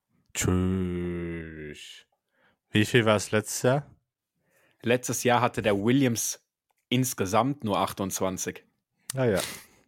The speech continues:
Speaker 2: <laughs>
Speaker 1: Ja, starke. Ich gönn's. Ich gönn's, Alex.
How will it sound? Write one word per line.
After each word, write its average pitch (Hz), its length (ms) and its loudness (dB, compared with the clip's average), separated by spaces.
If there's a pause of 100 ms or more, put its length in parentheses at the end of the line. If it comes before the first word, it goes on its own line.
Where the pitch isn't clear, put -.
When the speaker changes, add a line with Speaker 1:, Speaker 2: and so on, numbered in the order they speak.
(140)
Speaker 2:
<laughs> 226 100 8 (440)
Speaker 1:
Ja, 107 320 2
starke. 120 540 0 (160)
Ich - 180 -4
gönn's. 180 380 0 (440)
Ich 107 200 2
gönn's, 180 320 4
Alex. 90 500 0